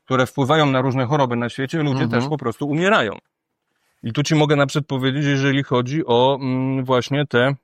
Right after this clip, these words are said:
Speaker 1: mm, te, mm, na co wpływają choćby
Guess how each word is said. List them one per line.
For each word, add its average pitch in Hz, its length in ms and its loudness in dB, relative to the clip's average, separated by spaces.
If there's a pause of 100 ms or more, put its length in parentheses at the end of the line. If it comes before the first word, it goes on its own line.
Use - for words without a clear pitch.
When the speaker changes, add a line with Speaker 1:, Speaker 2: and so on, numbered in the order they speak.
(800)
Speaker 1:
mm, 117 500 0
te, 123 220 2
mm, 120 1500 -4 (800)
na 120 320 0
co 156 140 -2
wpływają 131 640 2
choćby 135 480 0